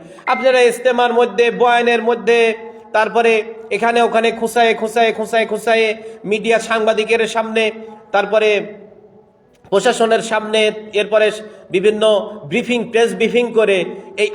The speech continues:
আমাদের বিরুদ্ধে অপপ্রচার ছড়ানোর কেন দরকার? এই যে মিথ্যা গালবল, গল-, গপ-, গপ্পগুলো ছড়াচ্ছেন, যার বাস্তবতা নাই। দুনিয়ার সমস্ত মানুষকে মিথ্যা দিয়ে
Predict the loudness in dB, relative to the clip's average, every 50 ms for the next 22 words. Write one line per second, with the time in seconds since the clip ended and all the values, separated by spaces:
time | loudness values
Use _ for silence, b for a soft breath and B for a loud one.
0 | 0 0 0 0 0 0 0 0 0 0 0 0 0 0 -2 -2 -4 -4 -4 0
1 | 2 2 4 2 2 0 0 0 0 0 0 -2 -2 0 -2 -4 -4 -6 -18 -20
2 | -20 -20 -20 -20 -20 _ _ _ b b b b b 0 0 0 0 0 -4 -2
3 | -2 0 0 2 0 0 2 2 2 2 2 2 2 2 2 2 2 0 0 0
4 | 0 0 0 0 2 0 0 2 2 0 0 2 2 2 2 2 0 -2 0 0
5 | 0 0 0 -2 -2 0 -2 -2 0 0 0 0 0 0 -2 -2 -4 -8 -12 -16
6 | -20 -20 -20 -20 -20 -20 _ _ b b b b b -6 0 0 0 0 2 0
7 | 2 2 2 2 2 0 0 2 2 2 0 2 0 0 0 0 -2 0 -2 0
8 | 2 2